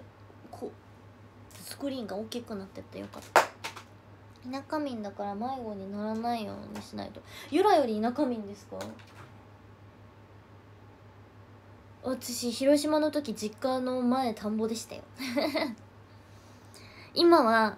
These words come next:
福岡に実家が引っ越して、実家の前が川になってた。やばい、九時半からインスタライブに移る予定だったから、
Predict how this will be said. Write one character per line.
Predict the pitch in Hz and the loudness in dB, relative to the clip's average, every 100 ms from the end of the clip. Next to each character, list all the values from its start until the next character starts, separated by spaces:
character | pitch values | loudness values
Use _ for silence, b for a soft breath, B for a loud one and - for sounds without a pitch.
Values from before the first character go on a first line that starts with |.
| - | -12
福 | - - | -8 0
岡 | 311 294 233 | 0 0 -4
に | 214 | -4
実 | 214 - | -6 -4
家 | 220 | -2
が | |
引 | 220 220 | 0 -2
っ | - | -2
越 | 240 | -4
し | - | -4
て、 | - 202 185 - | -6 -4 -4 -8
実 | 196 220 - | -6 -6 -2
家 | 240 | -2
の | 240 | 0
前 | 240 214 | 0 0
が | 180 175 - - | -4 -8 -12 -12
川 | - 226 226 | -4 0 0
に | 190 | -2
な | 180 | -8
っ | |
て | - - | -12 -12
た。 | 156 202 | -10 0
や | 269 | 6
ば | 339 | 6
い、 | 226 - - | 6 -2 2
九 | 370 | 2
時 | 330 | 4
半 | 311 294 | -2 -2
か | 214 | -4
ら | 190 | -6
イ | - 277 | -2 -2
ン | |
ス | 294 | -2
タ | 311 | -2
ラ | 311 | 0
イ | 311 | 0
ブ | 226 | 0
に | 190 185 | -2 -4
移 | 185 202 | -6 -6
る | 202 | -2
予 | 208 208 | -2 -4
定 | - 208 | -4 -4
だ | 95 | -4
っ | |
た | 90 - | -8 -12
か | - | -8
ら、 | 87 | -8